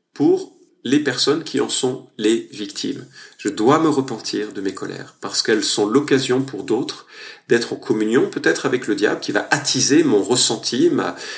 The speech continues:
ma, ma réponse peut-être un peu, euh, un peu débordante, ou la réponse des autres. Et, et donc j'ai une part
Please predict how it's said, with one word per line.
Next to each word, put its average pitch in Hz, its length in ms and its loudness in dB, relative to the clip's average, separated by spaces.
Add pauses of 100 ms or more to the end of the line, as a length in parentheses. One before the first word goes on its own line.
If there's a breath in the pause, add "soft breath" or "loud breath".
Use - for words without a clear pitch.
(160 loud breath)
ma, 95 120 -4
ma 92 160 -2
réponse 127 400 0
peut-être 117 340 0
un 98 60 -2
peu, 101 320 2
euh, - 220 -6
un 87 80 -8
peu - 120 -10
débordante, 117 480 2
ou 117 40 2
la 101 80 4
réponse 107 320 -2
des 95 200 -2
autres. 101 380 0 (380 loud breath)
Et, - 240 -2
et 110 40 2
donc 170 220 2
j'ai 127 140 2
une 143 220 4
part 185 440 -8